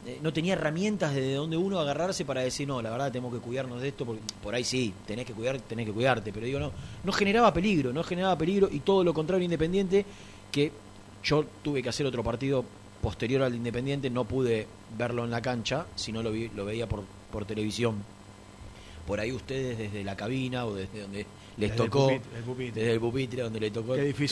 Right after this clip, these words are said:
Speaker 1: transmitir,
Speaker 2: laburar en el pupitre esa noche.
Speaker 1: eh, podían ver, pero yo
Speaker 2: Sí.
Speaker 1: veía en la, en la te-, en la transmisión de tele muchos espacios, ¿no? Como que cada contra de Independiente era de esas que te... te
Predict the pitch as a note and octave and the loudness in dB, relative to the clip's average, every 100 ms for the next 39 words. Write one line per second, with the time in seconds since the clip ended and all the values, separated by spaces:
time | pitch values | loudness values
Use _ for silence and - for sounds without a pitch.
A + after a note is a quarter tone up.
0 | A#2+ A#2+ C3+ D3 D3 C3+ C3 C3 C3 C3 | 2 2 4 4 2 0 -4 -4 -4 -4
1 | B2+ A#2+ B2 B2 A#2+ B2 B2 A#2+ A#2 - | -4 -2 2 4 4 2 2 2 -2 -6
2 | - - - - - - - D3 D#3 D3+ | -16 -20 -18 -16 -16 2 6 6 6 4
3 | D3 E3 - - B2 - F#3+ F3+ E3+ C#3+ | 4 2 0 -4 -2 2 4 6 4 2
4 | - C3+ C#3 C#3 C3+ C3 D#3+ C#3 B2+ B2+ | 0 -4 -2 -2 -4 -4 -4 -4 -4 -4
5 | B2 B2 F3+ E3+ C#3+ F#3+ E3+ G#2+ - - | -4 -4 -4 -4 -2 0 2 0 -6 -18
6 | - - - - E3 - E3+ - G2+ - | -20 -20 -16 -6 -4 -4 -4 -6 -8 -6
7 | - - G2+ F#2 F#2 - - - - - | -2 0 0 -6 -12 -14 -16 -18 -20 -16
8 | - D3 D3+ C#3 C3 G3+ G3 F3 F#3+ G#3 | -6 -4 -2 -4 -2 0 2 2 2 0
9 | G3+ E3+ D#3 D3+ C#3+ D#3 F3 G#3 G3 G#3+ | 0 -2 -2 -2 0 0 2 0 0 -2
10 | A3+ A#3 - - - - A#2 D#3+ D#3+ - | -2 -6 -16 -20 -20 -16 -6 0 0 -2
11 | - C#3+ C#3+ C#3 B2+ | -2 0 2 2 2